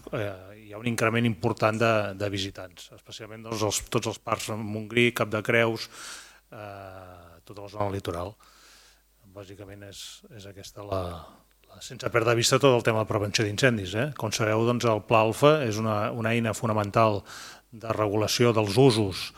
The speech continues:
al medi natural i, per tant, en funció del perill d'incendi forestal, doncs, es poden fer determinades coses o no, i això ve determinat pel,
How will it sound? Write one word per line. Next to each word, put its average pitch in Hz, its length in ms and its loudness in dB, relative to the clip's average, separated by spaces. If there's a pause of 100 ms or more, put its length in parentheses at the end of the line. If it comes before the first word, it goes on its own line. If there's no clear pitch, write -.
(300)
al 107 120 -14
medi 113 180 -2
natural 113 480 4
i, 113 80 2
per 113 180 0
tant, 113 160 2
en 117 80 -4
funció 123 520 4 (460)
del 117 400 0
perill 123 240 6
d'incendi 117 360 4
forestal, 127 540 6
doncs, 117 220 0
es - 140 -10
poden 117 220 2
fer 120 160 4
determinades 113 640 2
coses 120 300 4
o 113 120 4
no, 123 120 6 (480)
i 113 80 -6
això 110 160 -4
ve 117 100 4
determinat 113 480 4
pel, 101 300 0